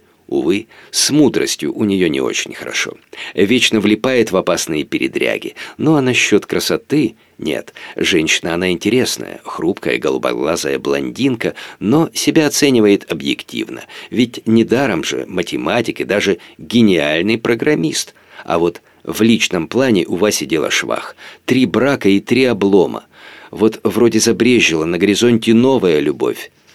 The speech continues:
Да только надо хотя бы в живых остаться, а вокруг вьются загадочные убийства. Опять облом, что ли?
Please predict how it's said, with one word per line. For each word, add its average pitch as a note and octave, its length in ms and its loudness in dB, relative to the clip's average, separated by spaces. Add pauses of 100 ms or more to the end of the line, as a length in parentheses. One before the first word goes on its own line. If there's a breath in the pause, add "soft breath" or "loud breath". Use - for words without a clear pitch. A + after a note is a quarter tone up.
(140 soft breath)
Да D#2+ 160 -4
только D2 320 -4
надо D2 320 -4
хотя E2 280 -4
бы - 140 0
в - 80 -10
живых G#2 420 -2
остаться, - 560 -6 (300 loud breath)
а G#2 120 2
вокруг F2+ 580 -4 (200 loud breath)
вьются - 640 -4
загадочные C2 800 -4
убийства. A#1+ 720 -8 (300)
Опять - 480 -2
облом, F2 480 0
что - 280 -4
ли? - 200 -14